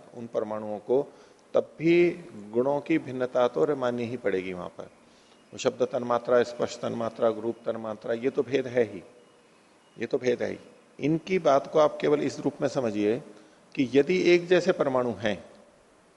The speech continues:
वो एक जैसे परमाणु आप, सब तो एक जैसे हैं नहीं, लेकिन जल के सभी परमाणु इनके हिसाब से जो हैं, जल के मान लो, वायु के मान लो, इनके जो परमाणु हैं वो एक जैसे मान करके जब हम कथन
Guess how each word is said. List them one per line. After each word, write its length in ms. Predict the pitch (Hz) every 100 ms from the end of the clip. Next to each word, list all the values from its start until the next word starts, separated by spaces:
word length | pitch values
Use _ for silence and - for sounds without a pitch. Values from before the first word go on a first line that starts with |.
| -
वो 140 | 123
एक 240 | - 160 147
जैसे 240 | 160 175
परमाणु 480 | 165 143 143 147 147
आप, 480 | 147 151 - - - - _ _ -
सब 360 | 113 - 139 -
तो 60 | 147
एक 160 | 143
जैसे 240 | 131 131 143
हैं 240 | 123 131
नहीं, 240 | 127 147 170 -
लेकिन 420 | 143 - 165 165 - _ _ _ _ _ _ _ 92
जल 260 | 90 156
के 160 | 165 175
सभी 240 | 170 151
परमाणु 460 | 147 120 107 104 117 - - _ _ _ _ 120
इनके 200 | 117 127
हिसाब 280 | 107 113 101
से 180 | 110
जो 160 | 101 101
हैं, 200 | 101 110
जल 200 | 110 110
के 140 | 113
मान 260 | 107 107 104
लो, 280 | 107 110 - -
वायु 240 | 110 123
के 140 | 117 123
मान 280 | 107 104 101
लो, 140 | 120 - _ _ _ - _ -
इनके 280 | 123 139 165
जो 120 | 165
परमाणु 460 | 165 135 131 131 127
हैं 480 | 131 143 - 120
वो 180 | 131 180
एक 280 | 123 151 139
जैसे 260 | 143 - 131
मान 220 | 117 120
करके 340 | 123 117 131
जब 160 | 120 110
हम 140 | 110
कथन 320 | - - 113